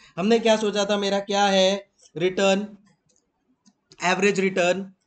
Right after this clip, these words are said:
seventeen point टू, but आया कितना, ट्वेंटी। तो ये तो अच्छी बात है, तो ट्वेंटी माइनस सेवनटीन पॉइंट टू, मैं बोलूंगा ये तो मेरा पॉजिटिव रिटर्न हो गया,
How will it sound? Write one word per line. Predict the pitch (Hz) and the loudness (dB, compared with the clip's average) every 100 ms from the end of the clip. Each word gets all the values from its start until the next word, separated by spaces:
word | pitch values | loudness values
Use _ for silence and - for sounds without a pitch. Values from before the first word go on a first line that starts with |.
| _ - | _ -16
seventeen | - - 175 180 190 208 208 | -8 -2 0 0 -2 -2 -4
point | 196 190 190 202 196 | -2 0 0 -2 -4
टू, | 214 208 214 - _ _ - | -4 -4 -6 -18 _ _ -6
but | 196 208 - - | -6 -6 -6 4
आया | 190 185 202 208 220 | 6 6 4 0 -4
कितना, | 220 208 202 202 202 - _ _ _ _ _ - _ | -4 -2 0 0 -2 -12 _ _ _ _ _ -20 _
ट्वेंटी। | 196 196 202 226 233 226 - - | -2 0 2 4 2 2 -10 -10
तो | 170 | -6
ये | 175 185 | -4 -2
तो | 196 | -2
अच्छी | 180 - 226 | -2 -2 0
बात | 214 214 | 0 0
है, | 226 247 - _ - | 0 -2 -8 _ -8
तो | 165 | -8
ट्वेंटी | 165 170 165 170 170 208 214 | -6 -4 -2 -4 -6 -6 -4
माइनस | 196 170 170 170 185 190 | -4 -4 -4 -4 -6 -8
सेवनटीन | - 165 170 185 220 226 220 | -8 -6 -6 -6 -4 -4 -4
पॉइंट | 202 185 185 185 - | -4 -4 -4 -6 -4
टू, | 208 185 - - - | -2 -2 -8 -18 -6
मैं | 190 254 | -2 2
बोलूंगा | 240 202 196 | 2 2 0
ये | 185 165 185 | -2 -4 -6
तो | 190 185 | -6 -4
मेरा | 175 165 170 - | -4 -2 -4 -4
पॉजिटिव | 156 151 135 160 160 175 160 | -6 -6 -6 -8 -8 -8 -6
रिटर्न | 156 147 147 143 | -8 -8 -8 -6
हो | 131 | -8
गया, | 127 127 127 | -8 -8 -8